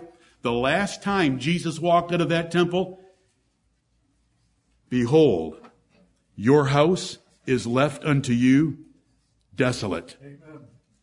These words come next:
Speaker 1: And then it was destroyed down to the ground. There weren't two stones left attached to each other. And he went into heaven, and then we ha-, we have words like this. First Timothy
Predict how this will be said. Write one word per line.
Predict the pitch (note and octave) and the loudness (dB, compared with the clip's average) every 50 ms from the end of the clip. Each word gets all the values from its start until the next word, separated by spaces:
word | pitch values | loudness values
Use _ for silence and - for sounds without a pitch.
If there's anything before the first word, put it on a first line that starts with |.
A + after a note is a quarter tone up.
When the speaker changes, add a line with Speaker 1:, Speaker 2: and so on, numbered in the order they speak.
| _ _ _ _ _ _ _ _ _ - | _ _ _ _ _ _ _ _ _ -10
Speaker 1:
And | B2 A#2 A2+ B2+ | -6 -2 0 2
then | C3 | 2
it | C3+ C3+ | 2 2
was | C3 B2+ A#2 | 0 -2 -2
destroyed | - B2 A#2 - - - D3 D3 C3+ B2 | -4 -6 -8 -6 -2 2 4 4 4 4
down | B2 C3 B2+ B2+ B2+ | 2 2 2 2 2
to | B2 A2+ | 0 0
the | B2 | -2
ground. | G#2 A#2 C3 C3 C3 C3 B2 | -2 0 0 0 2 0 0
There | B2 A#2+ | 0 0
weren't | B2 C3+ C3 B2+ C3 - | 2 0 0 -2 -2 -4
two | - D3 C3 | -2 -2 -2
stones | - - - D3 C#3+ C3+ B2+ A#2 G#2+ A2 | -4 -4 -2 0 0 2 0 0 -2 -4
left | B2+ B2+ C3 B2+ - - - _ _ _ _ _ | -4 -2 -4 -4 -6 -12 -20 _ _ _ _ _
attached | - A2+ - - C#3+ C3+ B2+ B2+ - - - - | -10 -10 -8 -4 -2 0 0 -2 -2 -6 -6 -4
to | C3+ A#2+ | -2 -2
each | A#2 A2+ A2+ B2 | -2 -2 -2 -4
other. | A#2 G#2+ F#2+ D#2 C#2 - _ _ _ _ _ _ _ _ _ _ G#2 G#2+ A2 _ _ _ _ _ _ _ _ _ _ _ _ _ _ _ _ _ _ _ _ _ _ _ _ _ _ _ _ _ _ _ _ _ _ - | -4 -4 -6 -8 -12 -16 _ _ _ _ _ _ _ _ _ _ -20 -20 -20 _ _ _ _ _ _ _ _ _ _ _ _ _ _ _ _ _ _ _ _ _ _ _ _ _ _ _ _ _ _ _ _ _ _ -8
And | A2+ A2 | -4 -2
he | A2+ | 0
went | A#2 A#2+ C3+ D3+ D3+ | 2 2 4 4 4
into | D3 D3 C#3 | 4 2 2
heaven, | A#2+ B2 D3+ D#3 C3 A2+ A2 A2+ B2 | 0 0 0 0 0 0 -2 -2 -4
and | A#2 A#2 A#2 | -4 -2 -2
then | A#2+ C3 | 0 2
we | C3+ A#2+ A2+ A#2+ | 0 0 0 -2
ha-, | C3 - C3 | -4 -6 -4
we | C3 C3 A2+ | -4 -2 -2
have | A#2+ B2 A2+ G2+ | 0 -2 -2 0
words | A#2 B2+ B2 B2 G#2+ G2 | 0 0 0 0 0 -2
like | A2+ A#2 A2 - | -4 -4 -4 -4
this. | - A2 A2 - - - - - - - _ _ _ _ _ _ _ _ _ _ _ _ _ _ _ _ _ | -4 -4 -4 -4 -6 -8 -14 -16 -18 -20 _ _ _ _ _ _ _ _ _ _ _ _ _ _ _ _ _
First | _ - - D3+ D3 C3+ - - | _ -2 0 0 0 0 -2 0
Timothy | - E3+ D3 C3 A2 - A2+ G#2 A2 A2+ - | 2 4 4 4 2 0 0 -2 -2 -2 -6